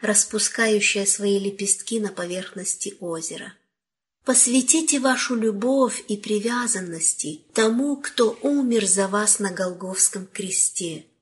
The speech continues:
Научите ваши уста славить Его и возносить Ему ваши молитвы,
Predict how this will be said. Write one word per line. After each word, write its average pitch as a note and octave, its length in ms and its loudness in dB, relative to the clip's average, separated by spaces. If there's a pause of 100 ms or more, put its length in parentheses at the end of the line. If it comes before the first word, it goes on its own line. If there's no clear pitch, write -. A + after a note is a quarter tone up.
(300)
Научите A#3 880 4
ваши A3+ 400 2
уста G#3 600 0
славить B3 720 2
Его A3 360 -2 (300)
и A#3 80 0
возносить G#3 800 2
Ему G#3 180 0
ваши G3 340 0
молитвы, F#3+ 760 -8